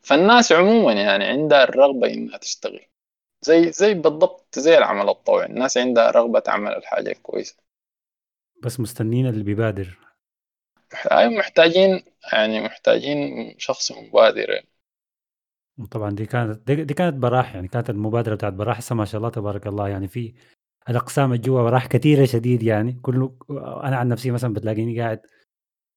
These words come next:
Speaker 2: ما أعرف، في البودكاست ولا في ال-، الرياضي ولا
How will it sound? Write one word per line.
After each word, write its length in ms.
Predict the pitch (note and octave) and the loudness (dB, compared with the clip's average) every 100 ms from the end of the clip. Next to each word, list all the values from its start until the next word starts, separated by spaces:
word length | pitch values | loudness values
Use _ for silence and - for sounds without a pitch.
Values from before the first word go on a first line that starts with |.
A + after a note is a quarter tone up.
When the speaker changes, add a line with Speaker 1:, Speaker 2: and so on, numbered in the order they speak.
| - C3 | -16 -6
Speaker 2:
ما 80 | B2 | -2
أعرف، 180 | A#2 - | -2 -2
في 60 | |
البودكاست 600 | A2 B2 A2+ A#2+ A2+ A2+ | 0 0 0 0 0 -2
ولا 160 | A2 G2+ | -6 -6
في 100 | A2+ | -6
ال-، 180 | G#2+ G#2 | -6 -6
الرياضي 760 | G#2 G#2 A#2+ A#2+ A2+ A2 A2 | -6 -2 0 2 0 -2 -2
ولا 380 | G#2 G#2 G2+ | -2 -2 -4